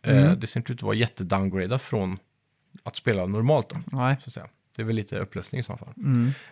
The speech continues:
Speaker 1: Men, eh, nej, det är riktigt snyggt. Och jag gillar hur de har löst, typ, han gör ju en round kick, det är en av hans signature moves och så.
Speaker 2: Ja, exakt.
Speaker 1: Och det är väl, eh, blandad kritik där, tror jag, vad jag har läst. Men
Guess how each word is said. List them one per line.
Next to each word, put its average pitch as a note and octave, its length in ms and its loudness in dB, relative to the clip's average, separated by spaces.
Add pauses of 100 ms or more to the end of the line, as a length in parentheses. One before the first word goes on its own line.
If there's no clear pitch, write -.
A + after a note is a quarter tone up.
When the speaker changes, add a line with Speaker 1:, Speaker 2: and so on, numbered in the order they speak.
Speaker 1:
Men, A#2+ 220 6
eh, A#2 400 6 (460)
nej, D3 200 4 (120)
det D3+ 120 4
är F#3 40 8
riktigt G#3+ 260 0
snyggt. - 240 0
Och C#3+ 140 6
jag D3 220 6
gillar E3 280 10
hur D3+ 280 6
de C3+ 180 4
har C3+ 80 6
löst, A#2+ 300 4
typ, - 180 -2
han C3+ 120 6
gör C3 100 6
ju A#2 100 4
en A2+ 160 2
round F#2+ 300 2
kick, - 200 -6
det A2+ 80 -4
är G#2+ 40 0
en G#2 60 -2
av G2+ 60 -2
hans F2+ 140 -4
signature F#2+ 520 -4
moves A2+ 260 -4
och - 60 -6
så. C3+ 80 0
Speaker 2:
Ja, C3 180 4
exakt. - 440 -4
Speaker 1:
Och B2 60 -6
det C3 80 6
är C#3+ 40 10
väl, F3 180 8
eh, F3 100 8
blandad C#3 540 6
kritik E3 400 -2
där, G#2+ 100 2
tror G#2 220 2
jag, G2+ 100 2
vad G2+ 120 2
jag G2+ 60 2
har G2 60 0
läst. G2 320 -4
Men A2 160 0